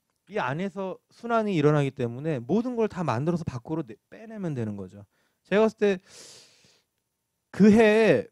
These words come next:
매출액이 상당히 줄었더라고요. 왜 그러시는지, 소를 한 마리도 안 팔았대요.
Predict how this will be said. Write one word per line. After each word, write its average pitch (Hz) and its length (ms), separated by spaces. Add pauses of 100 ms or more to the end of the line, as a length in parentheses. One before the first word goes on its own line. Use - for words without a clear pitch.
매출액이 190 580
상당히 233 320
줄었더라고요. 143 720
왜 147 100
그러시는지, 143 360
소를 233 240
한 226 120
마리도 269 240
안 117 100
팔았대요. 113 480